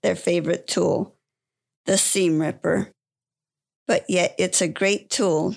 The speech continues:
to help us take those things apart that we put together by accident. Number one, the rotary cutter and mat. Probably more of us anymore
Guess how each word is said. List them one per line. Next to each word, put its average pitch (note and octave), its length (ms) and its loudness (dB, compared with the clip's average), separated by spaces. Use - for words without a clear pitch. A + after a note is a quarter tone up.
to E3 340 0
help G3+ 260 -2
us F#3 180 0
take - 320 -2
those F3+ 240 0
things F3+ 340 0
apart - 460 -2
that - 320 -2
we F3 180 0
put E3+ 300 -4
together F3 360 0
by - 220 0
accident. - 600 -2
Number A3 420 2
one, F#3 540 0
the E3+ 120 2
rotary G#3+ 580 2
cutter F#3+ 720 0
and F3 300 2
mat. E3+ 580 -2
Probably A3+ 480 0
more G#3+ 280 2
of G3 120 0
us G#3 280 0
anymore G3+ 840 2